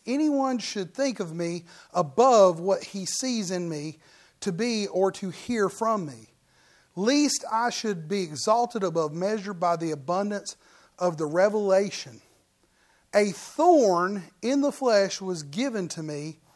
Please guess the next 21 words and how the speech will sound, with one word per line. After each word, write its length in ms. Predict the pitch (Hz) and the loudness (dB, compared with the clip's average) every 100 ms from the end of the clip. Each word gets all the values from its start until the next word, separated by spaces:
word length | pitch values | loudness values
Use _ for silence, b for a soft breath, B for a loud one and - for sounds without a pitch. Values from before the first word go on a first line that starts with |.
| b b b b b b - | b b b b b b 2
a 140 | 202 | 4
messenger 640 | 190 208 269 269 240 233 220 | 4 4 4 2 -2 0 -2
of 80 | |
Satan 680 | - 254 240 190 170 185 165 | -2 0 -2 -4 -10 -10 -10
to 140 | - | -10
buffet 540 | 151 139 220 269 - 151 | -6 2 2 2 -6 -10
me, 320 | 156 139 160 _ b b b | -8 -8 -12 _ b b b
lest 420 | 202 247 - - | -2 0 -2 -6
that 200 | 185 180 - | -6 -8 -2
I 160 | 175 185 160 _ _ _ _ - | -2 -2 -6 _ _ _ _ -6
be 160 | 180 185 | -2 -2
exalted 580 | 151 131 226 202 170 | -4 -2 0 0 -4
above 320 | 170 165 185 180 | -4 0 0 2
measure." 440 | 190 175 131 113 b b b | 0 0 -4 -16 b b b
Now 140 | 247 285 | 4 6
let 100 | 311 | 8
me 160 | 311 | 6
ask 400 | 247 277 277 - | 2 2 0 -2
you 160 | 254 240 | -2 -4
a 40 | |
question. 580 | - 240 240 - - 131 | -2 0 0 -4 -10 -16